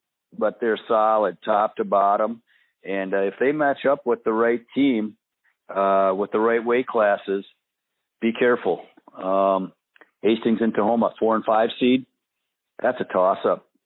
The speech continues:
Uh, Hastings always comes to the Clash. They've made that championship bracket many times. And, uh, I think Tahoma is coming in for the first year,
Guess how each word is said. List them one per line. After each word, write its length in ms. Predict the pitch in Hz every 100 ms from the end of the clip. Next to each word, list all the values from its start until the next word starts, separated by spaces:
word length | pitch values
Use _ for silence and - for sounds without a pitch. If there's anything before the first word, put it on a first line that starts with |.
| _ -
Uh, 200 | - 92
Hastings 440 | 104 113 - 113
always 360 | 101 107 113 113
comes 260 | 117 110 -
to 60 |
the 100 | 110
Clash. 300 | - 107 107 -
They've 120 | 107
made 220 | 107 107
that 180 | 101 104
championship 520 | - 104 101 104 107
bracket 360 | 87 104 107 -
many 280 | 98 110 107
times. 400 | 117 117 135 143 - _ - _ _ _
And, 120 | 95
uh, 280 | 98 98 98 92 - -
I 140 | 92
think 260 | 90 101 98
Tahoma 460 | 101 95 101 104 98
is 60 | -
coming 260 | 104 101 101
in 140 | 101
for 100 | 104
the 80 | 92 -
first 300 | 117 113 -
year, 400 | 113 107 120